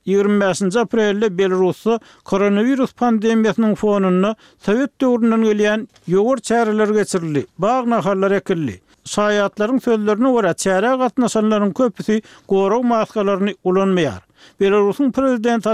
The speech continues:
Aleksandr Lukashenko ýogor güni Çernobil atom elektrik stansiýasynda bolan helakçylikden ejir çeken Gobel sewtine gidip ol ýerde arçan ahallaryny ekdi.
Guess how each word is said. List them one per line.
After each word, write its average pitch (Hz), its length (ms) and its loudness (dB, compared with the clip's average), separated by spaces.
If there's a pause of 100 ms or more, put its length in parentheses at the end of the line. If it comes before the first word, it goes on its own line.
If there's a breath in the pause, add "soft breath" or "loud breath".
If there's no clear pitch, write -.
Aleksandr 196 580 -2
Lukashenko 180 800 0 (280 loud breath)
ýogor 208 360 0
güni 240 260 0 (120)
Çernobil 220 640 -2 (120)
atom 254 400 0
elektrik 226 480 -2
stansiýasynda 233 800 0
bolan 226 300 0
helakçylikden 208 760 -2
ejir 196 280 0
çeken 220 420 -2
Gobel 220 460 -2
sewtine 208 480 0
gidip 190 240 -2
ol 233 160 -2
ýerde 202 400 0 (100)
arçan 175 360 0
ahallaryny 185 580 0
ekdi. 127 340 -6